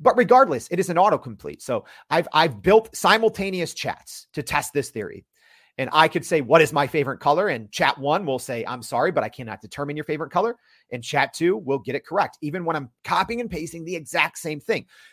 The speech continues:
So that's also important to know. You are never going to get, well, I won't say never, but you are very rarely going to get the exact same responses inside of Chat G P T because G P T four Turbo is a large language model. It is essentially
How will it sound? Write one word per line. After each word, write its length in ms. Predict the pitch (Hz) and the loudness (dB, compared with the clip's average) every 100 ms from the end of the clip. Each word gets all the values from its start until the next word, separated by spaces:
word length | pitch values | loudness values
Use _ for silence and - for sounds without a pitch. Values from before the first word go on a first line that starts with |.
| _ | _
So 140 | 156 | -4
that's 200 | 151 151 | -2 0
also 320 | - 160 160 180 | 2 2 2 -2
important 380 | - 160 143 | 0 -2 -2
to 80 | 151 | -6
know. 180 | 165 226 | -2 -2
You 260 | 107 143 156 | -2 0 2
are 60 | |
never 560 | 147 143 202 233 135 - _ _ _ 117 | 0 -2 -2 0 -2 -4 _ _ _ -2
going 220 | 156 170 | 0 0
to 120 | - | -4
get, 340 | 160 151 - - _ | -4 -4 -4 -14 _
well, 140 | 214 | -8
I 20 | 247 | -4
won't 180 | 160 | -6
say 140 | 151 151 | -6 -8
never, 260 | 90 92 117 | -10 -12 -10
but 100 | - - | -10 -10
you 140 | - 262 | 2 6
are 80 | 220 | 6
very 340 | 185 294 302 | 10 10 10
rarely 420 | 202 247 277 254 | 10 10 10 10
going 220 | 190 190 | 6 2
to 140 | 185 160 | -2 -2
get 200 | 143 - _ _ - | -4 -4 _ _ -4
the 100 | 170 | -4
exact 400 | 135 107 - - | -2 -4 -4 -6
same 180 | 190 | -10
responses 680 | 180 165 - 196 - 180 - | -10 -10 -8 -8 -6 -10 -10
inside 400 | - 175 - 117 | -12 -10 -2 -2
of 80 | 156 | -2
Chat 220 | - 101 | -6 -10
G 100 | - | -10
P 60 | 113 | -18
T 220 | - 104 | -16 -16
because 300 | 131 - 117 | -14 -10 -12
G 140 | 117 110 | -10 -14
P 100 | 117 | -14
T 160 | - | -14
four 220 | - 131 | -10 -10
Turbo 380 | 151 104 101 160 | -8 -8 -6 -6
is 140 | 117 160 | -4 -6
a 40 | |
large 320 | 123 76 120 | -8 -10 -12
language 260 | 117 139 165 | -12 -12 -8
model. 300 | 226 302 - _ _ _ _ _ | -8 -8 -14 _ _ _ _ _
It 60 | 123 | -14
is 100 | 117 | -12
essentially 520 | - 123 120 170 175 | -10 -10 -8 -6 -8